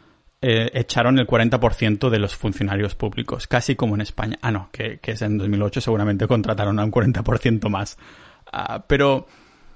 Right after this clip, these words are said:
no sé, tiene mucho sentido, porque aunque se enfadaron la mayoría de funcionarios públicos en esa época, lógicamente te echan de fuera y encima estás trabajando como para el gobierno y que te echen, pero a lo largo de las, de esa década se ha visto que era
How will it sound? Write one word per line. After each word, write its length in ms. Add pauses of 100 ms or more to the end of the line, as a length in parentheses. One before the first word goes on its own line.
(240)
no 160
sé, 120
tiene 180
mucho 220
sentido, 320
porque 180
aunque 220
se 140
enfadaron 920
la 80
mayoría 340
de 80
funcionarios 460
públicos 360
en 80
esa 180
época, 240
lógicamente 460
te 120
echan 320
de 340
fuera 480
y 40
encima 420
estás 240
trabajando 420
como 460 (120)
para 200
el 60
gobierno 580 (320)
y 60
que 120
te 140
echen, 300
pero 300 (180)
a 120
lo 220
largo 300
de 80
las, 340
de 140
esa 240
década 480 (320)
se 200
ha 60
visto 480
que 120
era 300